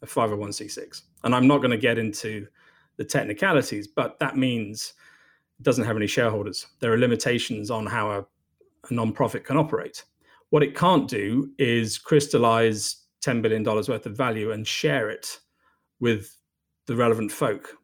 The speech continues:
Now, the relevant folk for us were, of course, the members of the P G A Tour. And so our,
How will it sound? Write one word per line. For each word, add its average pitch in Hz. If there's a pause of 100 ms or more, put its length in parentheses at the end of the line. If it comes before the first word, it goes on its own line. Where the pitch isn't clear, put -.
(120)
Now, 120
the 123
relevant 147
folk 127
for 127
us 123 (300)
were, 143
of 117
course, - (760)
the 143
members 117
of 107
the 104
P 123
G 110
A 107
Tour. - (800)
And 120
so 135
our, 156